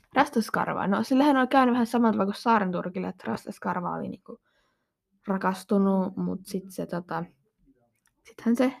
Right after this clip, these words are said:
kehen se oli rakastunut, eli Sintähti, se sai pentua jonkun muun kanssa. Ja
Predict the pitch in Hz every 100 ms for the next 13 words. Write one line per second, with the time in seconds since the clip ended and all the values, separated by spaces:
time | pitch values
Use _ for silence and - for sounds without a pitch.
0 | _ - 214 214 196 190 226 247 254 -
1 | 240 185 202 214 202 202 214 208 208 185
2 | 196 190 226 226 220 214 185 175 165 160
3 | - - - - - _ _ _ _ _
4 | 208 185 175